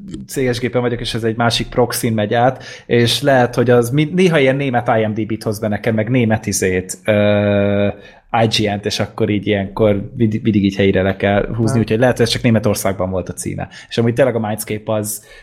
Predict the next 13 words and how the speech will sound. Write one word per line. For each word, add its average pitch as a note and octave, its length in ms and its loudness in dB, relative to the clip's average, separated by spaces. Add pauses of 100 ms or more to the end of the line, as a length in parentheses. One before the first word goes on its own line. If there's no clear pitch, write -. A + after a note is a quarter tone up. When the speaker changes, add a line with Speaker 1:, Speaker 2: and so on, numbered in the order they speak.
Speaker 2:
Az - 160 0
Speaker 1:
az - 60 2
Speaker 2:
jó. G#2+ 80 4 (140)
Speaker 1:
ismerősebb, A2+ 800 0
a, G2+ 400 -4
a, G#2 340 -4
az G2+ 120 -8
már G2+ 140 -6
jobban G2 260 -6
dereng. F#2+ 220 -10 (180)
Na, E3+ 360 -2
de C#3 80 -2
mindegy. C#3 280 0